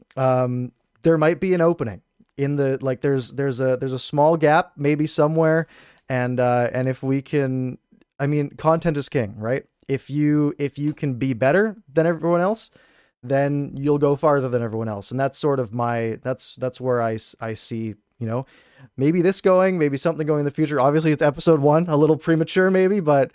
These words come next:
that's, <laughs> uh, that's sort of the vision. That's the, that's the long term. You know, we're gonna, we're gonna take over the market. Um, we're gonna, at some point, we'll probably have to go to war with Rob Fay.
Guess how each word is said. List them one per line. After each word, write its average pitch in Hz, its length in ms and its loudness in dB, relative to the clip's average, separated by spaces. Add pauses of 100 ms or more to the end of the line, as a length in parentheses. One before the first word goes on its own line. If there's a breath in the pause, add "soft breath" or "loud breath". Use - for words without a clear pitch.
(300 loud breath)
that's, 139 340 2
<laughs> - 0 -
uh, 135 380 4
that's 127 300 0
sort 135 240 2
of 120 80 0
the 120 100 0
vision. 113 560 -2
That's 147 220 0
the, 151 280 4 (280 loud breath)
that's 165 200 2
the 170 100 4
long 139 340 4
term. 123 340 0
You 113 80 -4
know, 123 100 0
we're 123 120 0
gonna, 131 200 2
we're 127 120 -2
gonna 135 100 2
take 143 300 -2
over 185 120 0
the 180 100 2
market. 143 500 4 (540)
Um, 110 540 -2
we're 131 180 -2
gonna, 127 300 4 (160)
at 143 140 0
some 160 260 2
point, 156 260 2
we'll 117 100 -4
probably 131 380 2
have 139 160 0
to 143 80 -4
go 135 100 2
to 135 60 4
war 127 320 2
with 131 120 0
Rob 110 280 0
Fay. 175 400 4